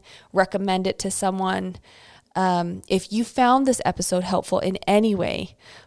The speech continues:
please go to Apple Podcasts and leave a review. Today was a hard one, and, uh, we talked about trafficking and the kinds and the causes.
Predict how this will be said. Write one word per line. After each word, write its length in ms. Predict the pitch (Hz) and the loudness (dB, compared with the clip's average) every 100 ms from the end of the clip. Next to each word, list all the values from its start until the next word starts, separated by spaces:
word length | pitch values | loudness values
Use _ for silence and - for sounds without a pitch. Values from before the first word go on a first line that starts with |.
| - | -16
please 440 | - 240 247 254 - | -8 -2 0 0 2
go 180 | 226 | 2
to 160 | 214 - | 2 0
Apple 260 | 180 185 185 | -4 -4 -4
Podcasts 580 | 196 190 - 185 190 - | -2 -4 -4 -4 -4 -6
and 140 | 196 | -6
leave 200 | 185 185 | -4 -4
a 40 | 180 | -2
review. 600 | 180 180 175 196 202 220 _ _ _ _ _ - - | -4 -4 -4 -2 -4 -6 _ _ _ _ _ -14 -2
Today 300 | 220 214 220 | 4 6 6
was 120 | 226 | 2
a 60 | |
hard 280 | 208 190 185 | 0 0 0
one, 320 | 185 190 214 - - | 0 -2 -4 -10 -4
and, 380 | 196 190 185 180 | 0 2 2 2
uh, 180 | 185 185 | 2 2
we 120 | 196 | 0
talked 300 | - 214 214 | 0 0 2
about 200 | 220 214 | 0 0
trafficking 480 | - 196 196 - 196 | 2 0 0 -8 -8
and 100 | 180 | -8
the 100 | 175 - | -10 -12
kinds 480 | - 247 247 240 220 | -6 -2 0 0 -4
and 80 | 165 | -8
the 60 | |
causes. 600 | - - 190 190 190 190 | -6 -2 -2 0 -4 -6